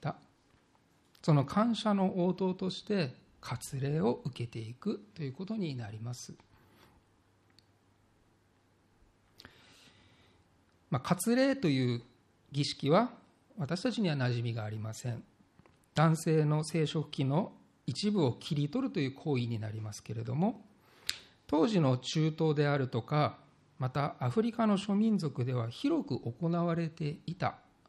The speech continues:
そういう一般的な儀式であったそうです。当時の諸民族にとって割礼はどういう意味があったかというと、その多くの場合は成人の儀式、成人の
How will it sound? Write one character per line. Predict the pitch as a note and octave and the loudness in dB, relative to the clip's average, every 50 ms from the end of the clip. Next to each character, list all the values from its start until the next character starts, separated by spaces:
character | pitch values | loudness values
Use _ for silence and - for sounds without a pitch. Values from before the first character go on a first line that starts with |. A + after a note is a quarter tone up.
| - D3 | -18 -16
そ | - - D#3+ D#3+ | -12 -8 -6 -4
う | |
い | D#3 | -4
う | C#3 | -4
一 | B2+ - - - | -4 -6 -6 -4
般 | F#3 G3+ | -2 -2
的 | G#3+ G#3 A#3+ - B3 A3+ | 0 -2 -2 -2 0 0
な | A3 F#3 | 0 0
儀 | D3 D3 G3 | 0 0 -2
式 | G#3 - - - E3+ | -4 -4 -4 -6 -4
で | A#2+ A#2 | -4 -4
あ | G#2+ B2 | -6 -6
っ | B2+ - - | -8 -10 -12
た | - A#2+ G#2 | -12 -12 -10
そ | A2+ - - C#3 C3 B2+ | -10 -10 -10 -8 -8 -8
う | |
で | B2+ A#2+ B2 | -8 -8 -12
す。 | - - - - - _ _ _ _ _ _ _ _ _ _ _ _ _ _ _ _ _ _ _ _ _ _ _ _ - _ - - - - - - - - - - - - - - - _ _ _ _ _ _ _ - | -14 -14 -16 -16 -18 _ _ _ _ _ _ _ _ _ _ _ _ _ _ _ _ _ _ _ _ _ _ _ _ -20 _ -20 -20 -20 -20 -20 -20 -20 -20 -20 -20 -20 -20 -20 -20 -20 _ _ _ _ _ _ _ 2
当 | - C#4 C4+ | 4 4 4
時 | A#3+ A3+ | 6 6
の | A3 F3+ D3+ | 6 6 6
諸 | - F#3+ F3 | 6 6 6
民 | F3 F3+ F#3 E3+ | 8 8 6 6
族 | D3+ D#3 C3+ - C#3+ | 4 2 0 0 0
に | B2+ B2 | -2 -2
と | - C3+ B2+ | -2 -4 -6
っ | |
て | - - - - E3 D#3 B2 G#2+ - - | -6 -8 -2 0 2 2 2 0 -6 -10
割 | - - C#3+ - - E3 | -6 -8 -6 -4 -2 0
礼 | C#3+ D3+ D3+ | 2 2 4
は | D3 C#3+ C3 | 2 2 0
ど | B2 C3 B2+ C3 | 0 0 0 2
う | C#3 D#3 | 2 2
い | F3 G3 | 2 2
う | |
意 | A3 | 2
味 | A3+ G#3 E3 | 2 2 2
が | D#3+ C#3+ C#3 | 0 0 -2
あ | C3+ | -4
っ | C3 - | -4 -6
た | - A#2+ | -8 -6
か | - A#2+ | -6 -6
と | - - | -6 -4
い | A#2+ A#2 A#2 | -4 -4 -4
う | A2+ | -6
と、 | A#2+ - - D3+ E3+ G3+ G#3 - - - _ _ _ _ _ _ _ _ _ _ _ _ - | -6 -2 0 0 0 0 -2 -6 -16 -20 _ _ _ _ _ _ _ _ _ _ _ _ -6
そ | - C#3 | 0 2
の | B2 B2 C3+ F3+ | 4 6 6 6
多 | B3 C4 | 4 4
く | C4+ A#3+ G#3+ | 4 4 4
の | F#3 E3 | 4 4
場 | D#3 D3+ C#3+ C#3+ | 4 4 4 4
合 | C#3+ C#3 | 2 2
は | C#3+ D#3 D#3+ C#3+ G#2+ - - | 0 0 0 0 -2 -6 -10
成 | - - - - E3+ F#3 F#3 F3+ F#3 | -16 -10 -2 2 4 6 6 4 4
人 | F#3 G3 F#3+ F3+ F3 E3+ | 2 0 0 0 2 2
の | D#3+ D3+ C#3+ B2+ | 0 0 0 -2
儀 | - - B2+ | -4 -6 -6
式、 | A#2+ - - - - - G#2 - - _ _ - _ - - _ _ | -6 -6 -8 -12 -10 -12 -12 -12 -14 _ _ -20 _ -20 -20 _ _
成 | - - D#3 D#3 D3+ D3+ D3+ | -12 -6 -4 -2 -2 -2 -2
人 | C#3+ D3+ D#3+ D#3 D3+ C#3+ C#3+ | -2 -2 -2 -2 -2 -2 -2
の | E3+ G3+ A#3 A#3 - | 0 0 0 -2 -4